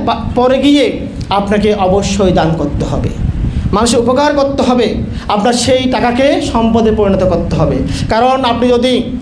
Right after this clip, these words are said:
সেই সম্পদ রেখে মারা যান, আপনার সম্পদ কিন্তু আপনার সাথে চিতার মধ্যে কেউ তুলে দেবে না। দেবে? দেবে না।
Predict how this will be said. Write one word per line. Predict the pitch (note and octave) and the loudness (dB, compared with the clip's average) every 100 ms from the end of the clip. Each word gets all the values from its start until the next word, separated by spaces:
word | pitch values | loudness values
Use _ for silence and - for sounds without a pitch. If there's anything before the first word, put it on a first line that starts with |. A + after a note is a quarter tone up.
| - - | -8 -6
সেই | - C4 | -2 0
সম্পদ | B3+ C4 B3+ B3+ A#3+ - - - E3+ | 0 0 2 0 0 -4 -8 -6 -2
রেখে | G3+ A#3+ C4+ B3 - - - - | 0 0 0 0 0 -4 -8 -6
মারা | F3+ G3+ G#3 G#3+ | -2 0 0 2
যান, | A#3 A#3+ A3 - - - - - | 2 2 0 -2 -4 -6 -4 -2
আপনার | G3 G#3 | 0 0
সম্পদ | G3+ A3+ G#3+ A3 | 0 0 0 0
কিন্তু | A3 G#3 G3+ | 0 0 2
আপনার | G3 G3 G3 | 0 0 0
সাথে | A3 G#3 G3+ F3+ G3 - | 0 0 0 0 -2 -2
চিতার | - G#3 G#3 G3+ | 0 0 2 2
মধ্যে | G3 G#3 | 2 2
কেউ | G3+ G3 | 2 0
তুলে | F#3+ F#3+ | 0 2
দেবে | E3 E3 | 2 2
না। | E3 E3 - | 0 -2 -2
দেবে? | G3 A#3 D4+ - - - - - | 0 2 2 -2 -6 -8 -8 -2
দেবে | A3 A#3+ | 0 2
না। | C#4 | 2